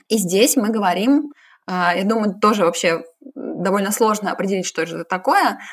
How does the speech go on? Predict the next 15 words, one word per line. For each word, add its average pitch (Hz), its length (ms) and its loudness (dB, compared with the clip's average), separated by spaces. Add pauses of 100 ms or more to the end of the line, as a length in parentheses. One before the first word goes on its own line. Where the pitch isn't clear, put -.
(140)
но, 208 100 -6
по 226 120 4
сути, 381 260 -2
здесь 233 320 4
речь 247 240 0
про 208 120 -2
то, 269 300 4 (340)
что 196 680 0
у 196 40 -6
каждого 208 300 0
человека 247 400 -2
есть, 254 440 2 (500)
а, 190 200 -4
какой-то 226 340 0
набор 208 500 0